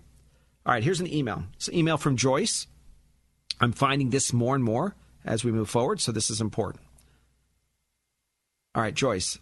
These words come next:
I have just retired after thirty-four years with my company. I'm a single woman that has never been married and have never had children.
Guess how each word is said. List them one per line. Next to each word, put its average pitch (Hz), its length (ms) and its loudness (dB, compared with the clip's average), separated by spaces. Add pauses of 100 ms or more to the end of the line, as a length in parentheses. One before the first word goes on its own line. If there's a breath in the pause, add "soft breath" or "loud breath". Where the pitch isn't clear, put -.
(520)
I 123 80 2
have 117 120 0
just 180 260 0
retired 147 580 0 (140)
after 120 220 0
thirty-four 165 600 0
years 127 320 0
with 123 160 -4
my 120 140 0
company. - 480 -4 (420 loud breath)
I'm 123 140 0
a 120 40 0
single 220 360 -2
woman 143 300 2
that 127 120 0
has 120 180 0
never 123 300 2
been 165 180 0
married 120 300 2
and 127 220 -2
have 127 180 0
never 113 240 0
had 120 220 -2
children. 156 480 -2